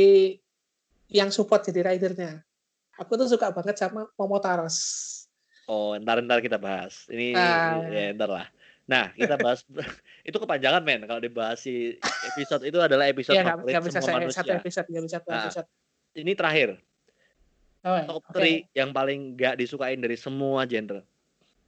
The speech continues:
Speaker 1: Top three dari semua genre.
Speaker 2: Heeh, apapun. Nggak harus Ultraman apa atau Super Sentai apa, tapi all.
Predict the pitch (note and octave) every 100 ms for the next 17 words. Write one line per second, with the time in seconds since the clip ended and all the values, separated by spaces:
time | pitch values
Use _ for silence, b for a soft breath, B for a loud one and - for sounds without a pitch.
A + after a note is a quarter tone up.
0 | _ _ _ _ _ _ _ _ F#3+ F#3
1 | - G3+ B3 C4 F3 E3+ F#3 F#3 - G#3+
2 | A3+ B3 _ - F#3+ F3+ F3 F3 E3 D#3
3 | D#3+ _ _ A#2 G#2+ G#2 F#2+ - D#3 F#3+
4 | E3+ B2+ G#2+ - _ _ B2 A#2+ B2+ C3
5 | - C#3 B2+ B2+ C3 B2 E3+ - D#3+ D3
6 | C#3 C3 B2 - A#2+ A#2 B2 C3 C#3 C#3+
7 | D3 D3 - C#3 B2